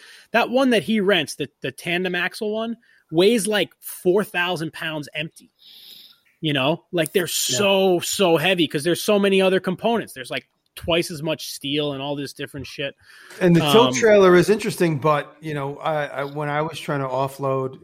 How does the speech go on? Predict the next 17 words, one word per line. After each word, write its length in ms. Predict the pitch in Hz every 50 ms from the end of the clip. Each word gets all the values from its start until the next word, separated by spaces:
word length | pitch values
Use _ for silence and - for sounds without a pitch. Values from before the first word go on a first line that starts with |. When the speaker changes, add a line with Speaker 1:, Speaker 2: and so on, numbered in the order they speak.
| _ _ _
Speaker 2:
uh, 360 | - 127 123 123 120 120 120 120 - 131 127 -
David, 300 | - 139 160 156 147 131
the 80 | 139
Mexican 380 | 135 135 135 135 - - 131 -
carpenter, 420 | - 147 165 165 - 135 - 147
helped 240 | 127 117 110 - -
me. 100 | 110 110
I 60 | 113
can't 240 | 117 - - 135 131
believe 220 | - 131 131 123
he 100 | 123 127
happened 280 | 127 127 123 - 120 123
to 40 | 110
be 140 | 131 131 139
here 100 | 143 131
that 160 | 127 117 120
day. 220 | 127 120 113 113